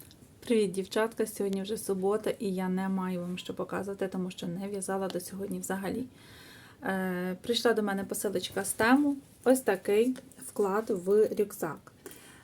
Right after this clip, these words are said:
Е, ось такий дуже класний, е, сподобався. Тут є кишеня на замочку, і така кишеня, і тут є дрібні кишеньки. Ну, класно. Цей органайзер виймається зсередини. Ось так от. Е, робиться більше місця. Дуже класний.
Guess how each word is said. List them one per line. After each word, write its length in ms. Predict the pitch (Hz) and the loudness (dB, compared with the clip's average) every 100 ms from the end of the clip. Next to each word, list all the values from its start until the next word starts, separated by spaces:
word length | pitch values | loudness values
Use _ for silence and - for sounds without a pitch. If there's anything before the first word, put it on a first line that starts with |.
| - | -10
Е, 280 | - 190 190 - | -4 -4 -4 -2
ось 140 | 208 | -2
такий 360 | - 202 185 185 | -2 -2 -2 0
дуже 240 | 202 208 | 0 0
класний, 680 | - 196 254 - 294 254 254 | 0 2 2 2 8 8 8
е, 220 | 214 208 | 2 0
сподобався. 720 | 196 - 202 226 240 240 240 | -4 0 6 6 6 4 2
Тут 240 | 226 190 - | 2 0 2
є 320 | 185 185 - | 4 4 4
кишеня 480 | - - 202 185 180 | -2 -6 -2 -2 -2
на 100 | 175 | -4
замочку, 720 | 185 180 185 254 254 - 220 | -2 0 2 2 2 4 6
і 80 | 190 | 6
така 360 | 196 180 214 | 2 -4 -4
кишеня, 560 | 247 240 233 220 214 208 | 0 0 0 0 0 0
і 140 | 190 | 0
тут 260 | 196 208 208 | 2 4 4
є 180 | 185 180 | 2 2
дрібні 400 | 180 - 208 254 | 2 0 0 2
кишеньки. 680 | 247 233 226 214 208 202 214 - - - - - | 2 4 2 2 0 -2 -4 -12 -20 -20 -20 -2
Ну, 180 | 214 247 | 2 4
класно. 600 | 247 233 190 180 - 190 - | 4 4 4 2 -4 -6 0
Цей 240 | 214 202 | 4 4
органайзер 600 | 190 196 185 185 180 180 | 2 0 -2 -2 0 -2
виймається 720 | 185 196 220 349 370 285 285 | -2 0 2 4 2 0 0
зсередини. 720 | 254 - 262 254 240 233 226 233 - - - - - - - - - | 0 4 6 6 6 4 4 2 -4 -16 -20 -20 -20 -18 -16 -2 2
Ось 160 | 233 | 4
так 360 | - 220 208 214 | 4 4 4 0
от. 80 | 214 - - - | -2 -6 -8 0
Е, 280 | 220 208 208 | 2 4 4
робиться 380 | 233 226 220 220 | 4 4 6 4
більше 260 | 220 - | 4 2
місця. 320 | 208 196 - 190 | 0 0 -2 2
Дуже 320 | 214 220 208 | 4 4 2
класний. 640 | 202 196 180 - 233 254 | -2 -4 -4 -4 0 2